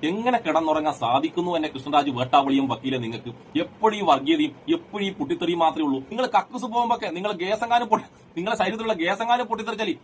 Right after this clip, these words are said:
ആ ശബ്ദം കേട്ടിട്ട് അറ്റാക്ക് വന്ന് തീർന്നു പോകുമല്ലോ എന്റെ വേട്ടാവളിയും കൃഷ്ണരാജ് വക്കീലെ നിങ്ങൾ. നമുക്ക് വേട്ടാവളിന്റെ അടുത്ത ഭീഷണി കേട്ടിട്ട് വരാം, വാ. മദനി ടു പോയിന്റ് സീറോ ലോഡിംഗ്, എന്തൊരു മുഖസാമ്യം,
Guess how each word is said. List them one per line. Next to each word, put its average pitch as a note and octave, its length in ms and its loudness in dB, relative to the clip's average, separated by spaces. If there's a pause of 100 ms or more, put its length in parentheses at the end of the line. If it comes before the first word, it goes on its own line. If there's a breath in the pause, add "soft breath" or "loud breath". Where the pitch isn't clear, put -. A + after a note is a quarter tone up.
ആ D#3 160 2
ശബ്ദം F#3+ 340 -4
കേട്ടിട്ട് F3+ 280 -6 (100)
അറ്റാക്ക് G#3 420 0
വന്ന് F#3+ 160 -6 (120)
തീർന്നു G#3+ 260 -8
പോകുമല്ലോ F#3 520 -6 (120)
എന്റെ E3 140 -4
വേട്ടാവളിയും F#3 500 2
കൃഷ്ണരാജ് E3+ 320 -2
വക്കീലെ F3 300 -4
നിങ്ങൾ. D#3+ 240 -2 (220)
നമുക്ക് G3 220 0
വേട്ടാവളിന്റെ G3 600 2 (120)
അടുത്ത F3 240 2
ഭീഷണി G3 300 0
കേട്ടിട്ട് D#3+ 260 -2
വരാം, B2 240 -4
വാ. A#2+ 140 0 (420)
മദനി E3 240 0
ടു F3+ 120 -6
പോയിന്റ് F#3+ 340 -2
സീറോ F#3 160 -2
ലോഡിംഗ്, D#3 320 -2 (140)
എന്തൊരു E3+ 380 -4
മുഖസാമ്യം, C#3+ 540 -4